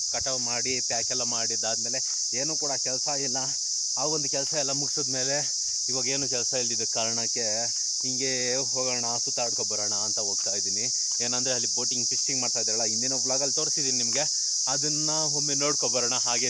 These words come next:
ನಿಮ್ಮನ್ನು ಕೂಡ ಕರ್ಕೊಂಡು ಹೋಗೋಣ, ಕೆಲ್ಸ ಎಲ್ಲಿವರೆಗೂ ಬಂದಿದೆ ಅಂತ ನೋಡ್ಕೊ ಬರೋಣ ಅಂತ ಹೋಗ್ತಾ ಇದ್ದೀನಿ. ಬನ್ನಿ, ಇವತ್ತು ನೋಡ್ಕೊ ಬರೋಣ. ಸಿಕ್ಕಾಪಟ್ಟೆ ಸೌಂಡು. ನಾನು ಮಾತಾಡೋದು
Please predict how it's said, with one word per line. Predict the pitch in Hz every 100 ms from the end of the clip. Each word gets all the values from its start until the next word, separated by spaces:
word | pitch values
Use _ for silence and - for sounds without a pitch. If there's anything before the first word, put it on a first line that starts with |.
| 120
ನಿಮ್ಮನ್ನು | 120 123 120
ಕೂಡ | - 117 110
ಕರ್ಕೊಂಡು | 110 117 113
ಹೋಗೋಣ, | 110 107 113 113 - - -
ಕೆಲ್ಸ | 123 - 139 113
ಎಲ್ಲಿವರೆಗೂ | 120 135 120 117 107
ಬಂದಿದೆ | 104 113
ಅಂತ | 107 113 113
ನೋಡ್ಕೊ | 113 113 110
ಬರೋಣ | 107 - -
ಅಂತ | 127 110
ಹೋಗ್ತಾ | 110 - 107
ಇದ್ದೀನಿ. | 98 104 160 - - - 151
ಬನ್ನಿ, | 185 196 175
ಇವತ್ತು | 147 135
ನೋಡ್ಕೊ | 131 131 135 123
ಬರೋಣ. | 123 120 127 131 - - - - -
ಸಿಕ್ಕಾಪಟ್ಟೆ | - - - 151 139 - - 151 - -
ಸೌಂಡು. | 117 113 - - - -
ನಾನು | - -
ಮಾತಾಡೋದು | 123 147 143